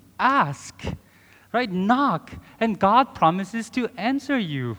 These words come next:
And the point is, if a-, and when God answers you, God moves your heart. God moves these circumstances. God brings these people into your life. God changes these little things.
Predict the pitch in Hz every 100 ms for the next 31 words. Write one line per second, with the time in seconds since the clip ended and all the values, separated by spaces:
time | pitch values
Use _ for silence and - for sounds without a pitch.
0 | - _ - - - - _ _ _ -
1 | - 240 214 285 294 277 277 196 - -
2 | 277 277 - - - 190 - 220 208 202
3 | 262 254 185 196 214 254 254 208 262 247
4 | 240 180 127 110 107 104 - 190 262 220
5 | 190 185 226 247 233 202 240 233 202 127
6 | - - _ _ - - - 214 254 214
7 | 196 208 233 196 220 214 - 233 233 226
8 | 190 160 135 - 127 - 214 202 202 233
9 | 240 226 - 226 220 233 220 214 226 214
10 | 208 240 240 185 208 214 - 247 226 196
11 | 226 208 226 233 233 262 240 180 196